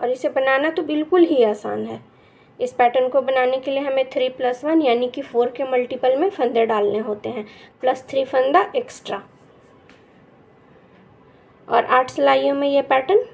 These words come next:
complete हो जाता है, यानी आठ सिलाइयाँ बुनने के बाद फिर हम दूसरे color से pattern को repeat करते हैं।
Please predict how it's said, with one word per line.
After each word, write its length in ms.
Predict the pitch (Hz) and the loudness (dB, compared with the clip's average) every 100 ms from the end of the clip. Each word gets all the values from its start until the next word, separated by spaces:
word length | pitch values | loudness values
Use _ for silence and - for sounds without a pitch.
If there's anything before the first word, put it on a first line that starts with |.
| - | -6
complete 460 | 240 233 220 220 220 | -4 -2 0 -2 0
हो 80 | 214 | -4
जाता 300 | 220 208 220 | -4 -6 -4
है, 180 | 208 202 _ _ - | -6 -6 _ _ -6
यानी 260 | 233 254 - | -2 -2 -2
आठ 220 | 247 254 | -2 -2
सिलाइयाँ 420 | - 262 262 269 | 0 2 2 0
बुनने 300 | 254 262 269 | 0 0 0
के 140 | 262 269 | 0 0
बाद 200 | 269 269 | 0 0
फिर 220 | 262 254 | 0 0
हम 280 | 311 415 - - _ _ _ | 2 2 0 -18 _ _ _
दूसरे 340 | 226 240 254 254 | -8 -4 2 2
color 280 | 254 254 254 | 4 4 2
से 300 | 311 330 359 - _ _ _ _ - - - - - _ _ _ - | 2 2 2 -6 _ _ _ _ -20 -20 -20 -20 -20 _ _ _ -8
pattern 320 | 226 240 247 | -6 -2 -2
को 260 | 247 494 - - - | 0 -2 -2 -18 -12
repeat 360 | 214 220 220 208 | -8 -4 -4 -4
करते 400 | - 214 - 214 | -2 -2 -2 -4
हैं। 260 | 226 202 | -4 -8